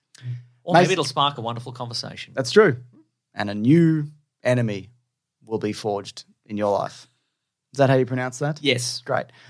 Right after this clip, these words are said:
Speaker 2: This is by the Rolling Stone. Taika Waititi was talking to them.
Speaker 1: We
Speaker 2: And
Speaker 1: call, we're calling them the Rolling Stone now?
Speaker 2: That's right, the
Speaker 1: Terrific.
Speaker 2: Rolling Stone.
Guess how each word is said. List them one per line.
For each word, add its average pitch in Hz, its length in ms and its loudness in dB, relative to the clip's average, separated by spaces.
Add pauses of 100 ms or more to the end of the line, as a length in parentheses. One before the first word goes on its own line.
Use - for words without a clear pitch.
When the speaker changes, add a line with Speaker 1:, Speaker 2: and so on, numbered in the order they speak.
(100)
Speaker 2:
This 202 120 0
is 220 60 -2
by 208 160 10
the 180 100 4
Rolling 170 360 4
Stone. 160 580 2 (420)
Taika 170 200 6
Waititi 156 480 2
was 127 160 -4
talking 127 340 -2
to 120 100 -10
them. 110 280 -8 (360)
Speaker 1:
We 123 60 4
Speaker 2:
And 123 80 4
Speaker 1:
call, 160 100 6
we're 147 120 4
calling 143 260 -2
them 120 100 -6
the 120 120 -4
Rolling 113 320 -8
Stone 113 320 -8
now? 135 80 2
Speaker 2:
That's 147 140 -4
right, 117 180 6
the - 160 -8
Speaker 1:
Terrific. 127 160 0
Speaker 2:
Rolling 135 160 -4
Stone. 107 400 -4